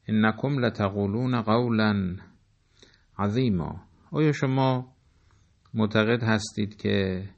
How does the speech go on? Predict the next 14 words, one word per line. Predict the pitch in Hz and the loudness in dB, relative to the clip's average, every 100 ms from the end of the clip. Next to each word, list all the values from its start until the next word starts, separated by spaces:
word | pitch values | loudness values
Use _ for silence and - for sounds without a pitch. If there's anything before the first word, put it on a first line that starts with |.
| - | -4
پروردگار | 101 101 95 95 92 92 92 92 95 | 0 2 2 2 0 -2 0 -2 -4
شما | - 98 117 131 92 82 - _ _ _ _ _ _ _ | -4 -4 -2 -2 -2 -6 -12 _ _ _ _ _ _ _
فرزندان | - 104 101 104 101 98 95 113 127 113 104 104 95 90 | 2 2 4 2 2 2 2 2 2 2 2 2 0 -4
پسر | 101 95 117 120 | -6 -4 0 0
رو | 113 95 92 87 | 0 -2 -2 -4
برای | 92 95 95 | -2 -2 -2
شما | 95 - 104 113 123 123 117 - _ _ _ _ _ - | -2 -2 0 0 -2 -4 -6 -12 _ _ _ _ _ -4
برگزیده | 110 113 113 107 107 101 104 101 95 95 101 - _ _ _ _ _ _ - | 0 2 2 2 0 0 0 0 0 -4 -8 -18 _ _ _ _ _ _ -14
و | 104 101 107 | -4 0 0
خودش | - - 131 139 143 135 - - _ _ _ - | -2 -2 2 4 2 0 -8 -16 _ _ _ -4
ملائکه | 95 98 98 98 - 113 | 0 2 2 0 -2 -2
رو | 123 | 0
به | 113 98 | 0 0
عنوان | 95 92 104 113 113 110 107 | 0 0 0 0 2 0 0